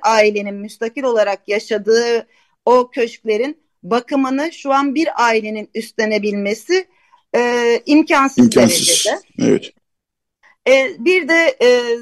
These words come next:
Speaker 1: zamanın, e, getirdiği şartlardan dolayı işte hemen onu yıkıp, e, biraz benzerini yapıp içini apartman işte on daire, on beş daire köşkün büyüklüğüne
Speaker 2: Evet.
Speaker 1: göre, e, bölünüyor. Tabii,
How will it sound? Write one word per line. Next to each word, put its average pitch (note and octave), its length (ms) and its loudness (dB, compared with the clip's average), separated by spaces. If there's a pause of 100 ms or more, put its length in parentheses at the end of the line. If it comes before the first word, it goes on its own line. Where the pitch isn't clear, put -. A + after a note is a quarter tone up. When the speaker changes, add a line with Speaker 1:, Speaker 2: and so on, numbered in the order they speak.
(140)
Speaker 1:
zamanın, D4 680 -4 (120)
e, C4 100 -8
getirdiği C4+ 840 -6
şartlardan C4 880 -2
dolayı A#3 420 -6 (360)
işte C4+ 420 -2
hemen C#4 440 -2
onu C4 220 -4
yıkıp, C4 560 -8 (480)
e, A#3 320 2
biraz C#4+ 360 2
benzerini A#3+ 580 -4
yapıp A3 400 -4
içini C#4+ 380 -2
apartman C4 600 0
işte - 200 -10
on C4 340 -2
daire, G#3 340 -2
on C4 240 -6
beş A3+ 240 -8
daire G3 300 -4
köşkün B3 540 -4
büyüklüğüne A#3 600 -4
Speaker 2:
Evet. A#3+ 80 4
Speaker 1:
göre, A3 280 2 (480)
e, A#3 300 -4 (560)
bölünüyor. C#4+ 540 2
Tabii, E4 320 0